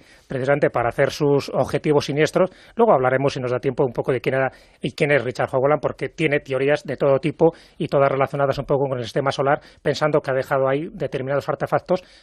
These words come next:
para que nos vigilen y que sirvan un poco como de plataforma para llegar a la Tierra. Así que ese, ese es uno de los, de las circunstancias, junto con la órbita de Ja-, de Japeto,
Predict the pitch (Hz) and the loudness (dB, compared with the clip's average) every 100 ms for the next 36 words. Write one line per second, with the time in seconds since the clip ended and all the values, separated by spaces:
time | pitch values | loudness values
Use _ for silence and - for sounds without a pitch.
0 | - 175 190 180 170 160 160 180 170 160 | -2 2 2 2 0 0 -2 -2 -2 -2
1 | 151 151 147 143 151 143 156 139 131 127 | -4 0 0 -2 -6 -8 -4 -4 -2 -4
2 | 135 151 143 - 123 117 127 113 104 110 | -4 -4 -2 -2 -2 -2 -2 -4 -6 -6
3 | 104 - - - - - - 208 202 226 | -6 -10 -16 -20 -10 -6 -4 0 2 4
4 | 226 - 196 - 202 147 131 131 - _ | 2 0 -4 0 2 4 2 0 -2 _
5 | _ _ - 156 - - 156 - 202 147 | _ _ -2 0 0 -2 0 2 2 0
6 | - 139 127 - 113 139 143 143 147 151 | -4 -6 -4 -4 2 4 2 2 0 -2
7 | 180 208 151 165 190 - | -6 -6 -4 0 0 0